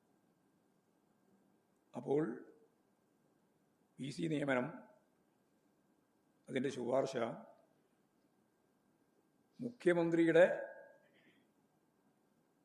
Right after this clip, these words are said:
അവകാശ പരിധിയിൽ ഉൾപ്പെടുത്തി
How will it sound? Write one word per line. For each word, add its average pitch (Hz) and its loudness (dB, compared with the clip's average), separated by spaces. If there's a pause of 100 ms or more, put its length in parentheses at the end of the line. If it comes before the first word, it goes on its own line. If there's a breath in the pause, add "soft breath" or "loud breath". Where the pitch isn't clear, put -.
(1900)
അവകാശ 151 6
പരിധിയിൽ 160 4
ഉൾപ്പെടുത്തി 160 -2